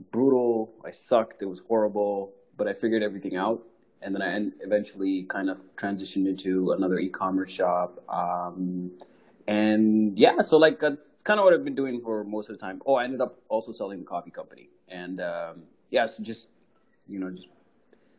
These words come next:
building, building brands, um, e-commerce, pretty much the whole package, you know, marketing, um, pretty much everything, right? So that's kinda what I've been, what I've been, what I've been working on for the last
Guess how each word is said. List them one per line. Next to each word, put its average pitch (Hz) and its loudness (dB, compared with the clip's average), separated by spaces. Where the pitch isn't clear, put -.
building, 107 2
building 107 0
brands, 104 -4
um, 85 -8
e-commerce, 95 0
pretty 104 4
much 98 0
the 98 0
whole 98 6
package, 90 0
you 85 -16
know, 85 -10
marketing, 87 -4
um, - -10
pretty 107 -2
much 107 -4
everything, - -4
right? 90 0
So - 10
that's 107 8
kinda 135 4
what 123 4
I've 107 -2
been, 110 -2
what 107 0
I've 104 -4
been, 101 -6
what 104 -4
I've 95 -10
been 95 -6
working 92 -6
on 87 -8
for 90 -10
the 87 -8
last - -10